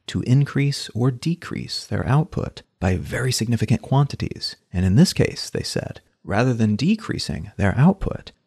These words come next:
as they seemed to initially intend, they would dramatically increase their output,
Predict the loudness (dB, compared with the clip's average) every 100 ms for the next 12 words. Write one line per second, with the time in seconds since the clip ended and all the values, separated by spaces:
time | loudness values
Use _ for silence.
0 | -4 2 2 6 6 6 4 2 2 -2
1 | -2 -4 -6 -6 -4 -4 -4 -4 -16 _
2 | _ 4 4 6 6 8 6 4 4 4
3 | 4 -2 _ 4 6 6 2 -8 -10 -12
4 | -14 -12 -4 -2 -2 -6 -8 -10 -16